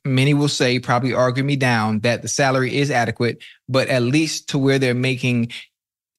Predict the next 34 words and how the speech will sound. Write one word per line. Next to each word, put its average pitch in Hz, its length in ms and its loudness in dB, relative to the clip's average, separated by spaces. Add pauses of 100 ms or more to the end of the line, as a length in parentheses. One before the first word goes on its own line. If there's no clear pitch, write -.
in 127 140 4
the 123 60 4
millions. 120 760 0 (480)
There 123 120 2
has 156 260 0
to 170 80 -2
be, 139 420 0 (380)
be 143 140 2
a 131 60 2
way 127 220 2
to 123 140 -6
recoup. 180 580 0 (260)
Maybe 127 260 2
it 120 260 -6
be 135 120 0
through 127 200 0
advertising, 156 640 0
maybe 139 160 2
it 127 60 -2
be 131 140 0
through 131 160 -8
sponsors, 160 680 0 (240)
but 120 140 0
making 139 300 0
two 185 180 0
forty-two 156 580 2
is 117 220 -2
not 131 240 2
a 151 80 0
fuck 156 300 -2
enough 127 360 0
based 143 300 0
on 131 140 0
what 120 200 0